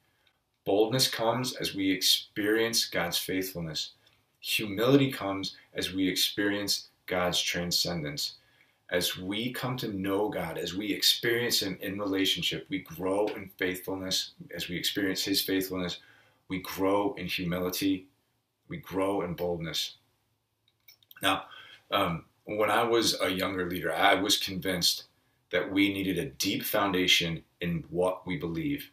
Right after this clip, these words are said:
and that I still believe that is very, very important. And by going deep, we would be able to go wide, that that would enable us to reach many, many people who need to know the love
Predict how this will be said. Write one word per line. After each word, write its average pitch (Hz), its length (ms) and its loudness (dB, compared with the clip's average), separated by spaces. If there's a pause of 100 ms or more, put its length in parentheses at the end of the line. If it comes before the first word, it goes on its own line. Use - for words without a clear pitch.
(140)
and - 140 -2
that 95 200 0
I 90 80 2
still 110 320 4
believe 98 220 2
that 90 140 2
is 78 120 -4
very, 92 440 0
very 90 240 0
important. 85 360 -4
And 90 80 -6
by 90 240 0 (440)
going 104 440 0
deep, 101 300 2 (320)
we 107 140 2
would 101 160 2
be 101 200 2
able 98 180 0
to 95 140 -2
go 98 180 0
wide, 87 460 -2 (220)
that 90 180 0
that 104 260 2
would 107 100 4
enable 98 380 0
us 90 160 4
to 98 160 -4
reach 98 480 0
many, 147 380 6
many 117 280 2
people 87 480 -4 (220)
who 101 220 -4
need 98 420 0 (140)
to 110 140 -4
know 95 260 2
the 90 100 -2
love 87 480 0